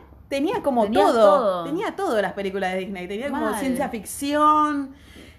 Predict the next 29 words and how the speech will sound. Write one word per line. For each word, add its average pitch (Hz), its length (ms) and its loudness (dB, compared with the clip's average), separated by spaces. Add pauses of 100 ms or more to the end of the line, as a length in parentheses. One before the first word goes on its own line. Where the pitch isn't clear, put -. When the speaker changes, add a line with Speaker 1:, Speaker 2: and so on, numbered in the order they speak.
(160)
Speaker 2:
Era, 311 140 -2
Speaker 1:
Cantaban. 220 440 4
Speaker 2:
era 269 260 4
rara. 302 400 4
Speaker 1:
Era 202 140 2
como 180 280 -2
un 269 80 -2
sing 285 280 -4
along 277 600 -2 (160)
también, 220 340 0
porque 208 180 2
aparte 226 280 2
las 214 100 2
princesas 214 400 -4
cantaban 190 520 0
bien. 226 480 0 (260)
Speaker 2:
Todas. 190 260 4
Speaker 1:
Entonaban. 214 760 0 (100)
Speaker 2:
Todas. 170 360 -8 (1200)
Speaker 1:
¿Cómo? 165 180 -6
Speaker 2:
Todas. - 100 -2 (400)
Speaker 1:
<laughs> - 360 -18
¿Qué - 200 -2
Speaker 2:
No, 622 60 10
la 269 180 8
Speaker 1:
onda? - 40 4
Speaker 2:
verdad, 180 300 4 (120)
la 208 120 0
verdad, 254 280 -2